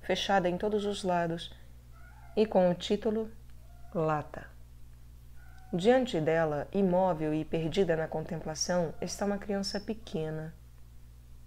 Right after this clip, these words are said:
"E então, garoto, seus pais perderam você?" pergunta a mulher maternalmente.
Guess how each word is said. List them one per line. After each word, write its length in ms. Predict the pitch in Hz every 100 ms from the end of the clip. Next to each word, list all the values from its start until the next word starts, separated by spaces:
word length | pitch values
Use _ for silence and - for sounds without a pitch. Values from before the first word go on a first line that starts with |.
| - - - - - - - - - - - 285
"E 120 | 302
então, 480 | 320 320 254 226 208
garoto, 680 | 208 208 220 185 - - - - - -
seus 240 | - 220 214
pais 220 | 233 233
perderam 540 | - 220 202 208 196
você?" 520 | 165 165 - 202 233 294 - - - - - - - - - - - -
pergunta 520 | - 175 175 180 170 170
a 40 |
mulher 460 | 156 151 180 175 165 - 190
maternalmente. 1300 | 175 190 190 190 180 180 165 156 151 151 156 143 -